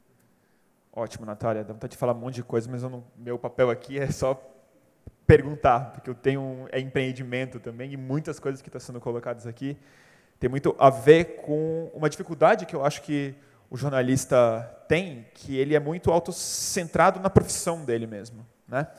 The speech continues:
Então, essa é uma dificuldade que a gente sente que é, é estruturante também nesse novo ambiente. Se a gente não criar uma, é, inteligência de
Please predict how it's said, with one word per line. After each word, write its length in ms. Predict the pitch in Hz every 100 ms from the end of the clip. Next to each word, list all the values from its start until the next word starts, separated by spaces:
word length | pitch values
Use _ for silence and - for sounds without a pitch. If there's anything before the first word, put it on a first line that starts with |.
| - - -
Então, 240 | 123 139 135
essa 220 | 156 180
é 20 |
uma 140 | 165
dificuldade 720 | 151 - 160 143 131 151 170 -
que 100 | 156
a 40 |
gente 180 | 147 170
sente 400 | - 165 175 190
que 140 | - 165
é, 320 | 160 160 -
é 140 | 143
estruturante 580 | 139 - 151 156 170 -
também 560 | - 190 160 135 170 190
nesse 300 | 165 - 156
novo 300 | 147 139 156
ambiente. 600 | 143 139 131 147 113 104
Se 200 | - 143
a 80 | 127
gente 400 | 120 180 202 185
não 220 | 165 156
criar 420 | - 147 123 117 - - -
uma, 260 | 127 127
é, 120 | 131 131
inteligência 800 | 131 127 117 120 151 143 - 117
de 280 | 120 123